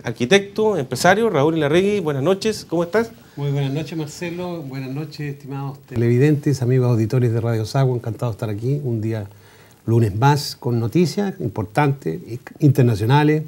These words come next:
Speaker 2: locales, con invitados. Bien, Marcelo.
Speaker 1: ¿Vio el discurso,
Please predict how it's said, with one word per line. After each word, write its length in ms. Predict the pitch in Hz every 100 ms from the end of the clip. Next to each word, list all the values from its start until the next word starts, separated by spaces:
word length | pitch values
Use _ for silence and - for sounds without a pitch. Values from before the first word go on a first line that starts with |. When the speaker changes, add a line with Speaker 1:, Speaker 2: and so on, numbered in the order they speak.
| -
Speaker 2:
locales, 600 | 113 110 139 143 143 143 - - -
con 140 | - 139
invitados. 580 | 117 101 139 139 139 139 - - - - - _ -
Bien, 180 | 156 127
Marcelo. 400 | 98 - 98 - - - - - - - -
Speaker 1:
¿Vio 500 | 110 143 196 196 190
el 720 | 175 160 147 143 135 127 117 101 -
discurso, 840 | 113 123 160 - 147 131 120 107